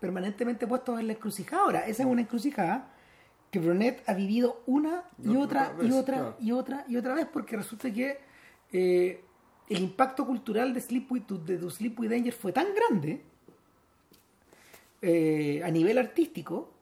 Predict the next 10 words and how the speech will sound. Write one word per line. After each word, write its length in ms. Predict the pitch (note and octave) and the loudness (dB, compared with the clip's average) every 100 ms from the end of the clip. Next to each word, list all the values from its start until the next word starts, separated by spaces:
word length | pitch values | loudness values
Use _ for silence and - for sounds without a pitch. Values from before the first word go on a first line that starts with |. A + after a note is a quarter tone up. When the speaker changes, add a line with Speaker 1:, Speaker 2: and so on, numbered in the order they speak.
| _ _ _ _ _ - | _ _ _ _ _ -4
Speaker 1:
que, 1040 | E3+ D#3+ D#3+ D#3+ D#3 D#3 D3+ D3+ D3 C#3+ - - | 2 2 2 2 0 0 -2 -2 -4 -8 -10 -2
pues, 140 | D#3+ | 0
una 80 | A3 | 0
de 60 | |
las 100 | D#3 | -2
películas 380 | - D3+ F3+ F3 | -4 -4 0 0
importantes 500 | C#3+ C3 - G#3 G3+ | -2 -8 -6 -6 -6
de 80 | D3+ | -10
los 140 | C3 | -10
noventa, 560 | A#2+ C#3+ B3+ - F3 C4 | -8 -4 -4 -4 -8 -10